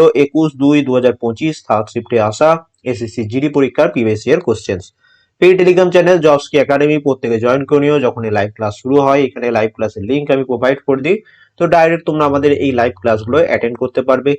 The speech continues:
এছাড়া Facebook পেজ, Facebook গ্রুপ চাইলে জয়েন করে নিও। চলে আসি প্রথম প্রশ্ন, হিউম্যান ডেভেলপমেন্ট ইনডেক্স বা মানব উন্নয়ন প্রতিবেদন দু হাজার একুশ বাইশের রিপোর্ট অনুযায়ী ভারতের কোন প্রতিবেশী দেশটি মানব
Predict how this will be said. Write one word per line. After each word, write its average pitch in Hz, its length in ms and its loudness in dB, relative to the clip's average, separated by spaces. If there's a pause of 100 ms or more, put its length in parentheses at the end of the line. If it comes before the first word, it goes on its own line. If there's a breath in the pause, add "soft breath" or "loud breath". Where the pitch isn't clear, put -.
এছাড়া 110 300 -2
Facebook 110 320 -6
পেজ, 139 260 2
Facebook 110 240 -2
গ্রুপ 160 320 2
চাইলে 110 280 0
জয়েন 113 240 0
করে 92 180 -10
নিও। 95 160 -6 (800 soft breath)
চলে 202 140 4
আসি 202 160 4
প্রথম 190 400 2
প্রশ্ন, 196 320 4 (200)
হিউম্যান 180 520 4
ডেভেলপমেন্ট 160 560 4
ইনডেক্স 151 500 2
বা 156 180 4
মানব 135 360 -2
উন্নয়ন 151 400 2
প্রতিবেদন 135 560 0 (380 soft breath)
দু 127 80 0
হাজার 135 280 4 (200)
একুশ 160 320 0
বাইশের 151 540 0
রিপোর্ট 135 320 0
অনুযায়ী 123 480 2
ভারতের 131 520 2
কোন 170 320 0
প্রতিবেশী 143 540 0
দেশটি 131 520 0
মানব 131 420 2